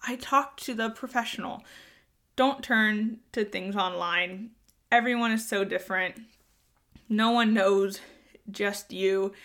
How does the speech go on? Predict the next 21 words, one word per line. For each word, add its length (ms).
except 540
for 640
you 560
and 340
maybe 200
the 100
doctors 440
that 160
you're 120
working 380
with, 240
some 200
random 340
person 320
online 440
who's 240
m-, 140
making 460
these 220
numbers. 640
It, 260